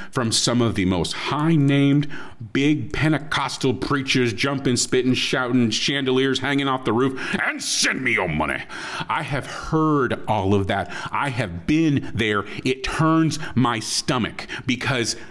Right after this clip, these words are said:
uh, overall, what are we doing, guys? If you ain't helping the community you're in,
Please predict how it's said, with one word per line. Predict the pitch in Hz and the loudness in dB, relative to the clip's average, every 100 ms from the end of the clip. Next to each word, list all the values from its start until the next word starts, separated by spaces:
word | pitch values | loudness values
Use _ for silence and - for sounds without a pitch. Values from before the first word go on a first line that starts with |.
| - - - | -18 -16 -6
uh, | 160 160 165 175 170 | -4 -2 0 0 0
overall, | 185 175 190 196 165 101 - - | 0 2 2 2 2 0 -2 0
what | 165 175 | 2 4
are | 180 | 4
we | 175 170 | 4 2
doing, | 117 185 196 190 175 135 | 2 4 4 4 4 2
guys? | 139 151 165 180 202 185 170 | 2 2 2 2 2 2 2
If | - - - - _ - - - - - - - - - - - - - - | 0 -6 -16 -20 _ -20 -20 -20 -20 -20 -20 -20 -20 -20 -20 -20 -20 -10 -2
you | 156 185 | 0 2
ain't | 165 | 2
helping | 175 175 160 | 0 0 -2
the | |
community | 147 - 143 147 | 0 0 2 2
you're | 139 139 135 | 2 2 4
in, | 147 160 165 | 4 2 0